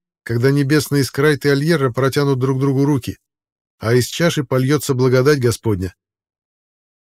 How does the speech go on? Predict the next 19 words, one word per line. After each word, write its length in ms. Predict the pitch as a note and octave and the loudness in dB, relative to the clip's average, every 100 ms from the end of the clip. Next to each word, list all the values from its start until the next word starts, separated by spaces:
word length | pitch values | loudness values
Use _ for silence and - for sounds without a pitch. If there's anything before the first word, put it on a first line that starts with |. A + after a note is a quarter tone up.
| - | -12
"Нужно 360 | D#2+ G2+ G2+ G#2 | -6 -4 -2 -2
созвать 440 | A2 A2 A2 G#2+ | 0 2 2 0
белых 340 | G2+ G#2 G2+ F#2 | 2 0 0 0
братьев, 600 | G#2 G2 E2 - - _ _ | 0 -2 -6 -14 -20 _ _
пусть 220 | A#2 A2 | -2 -2
всю 140 | - A2+ | 0 0
ночь 180 | A#2 - | 0 0
читают 380 | A2 G#2+ G#2 | -2 0 0
молитвы", 460 | G#2+ G#2+ G2+ F2+ E2+ _ _ _ _ _ - | 0 0 -2 -6 -16 _ _ _ _ _ -8
прервал 480 | F2 F#2+ G#2 A2+ | -4 0 0 0
астрологический 840 | G2+ - G2+ G2+ G#2 G2 G2 - F#2+ | 0 -2 -4 -2 -2 -4 -6 -6 -2
гимн 340 | G#2 A2 G2+ | 0 0 2
неромантичный 840 | G#2+ G#2 G#2 G2+ - G#2 - G2 - | 2 2 0 -2 -4 -6 -4 -6 -4
Эрей. 440 | F#2+ F#2 F#2 - _ _ _ _ _ - | -2 -2 -2 -6 _ _ _ _ _ -12
"Дворец 520 | D2+ G2 G#2+ C3 - | -4 0 4 2 2
заключить 520 | A2 A2+ A#2 - G#2+ | -4 -2 -2 -2 -4
в 60 | G2+ | 0
два 200 | A#2 A2+ | 0 2
круга. 380 | B2 G#2+ F2 | 0 0 -4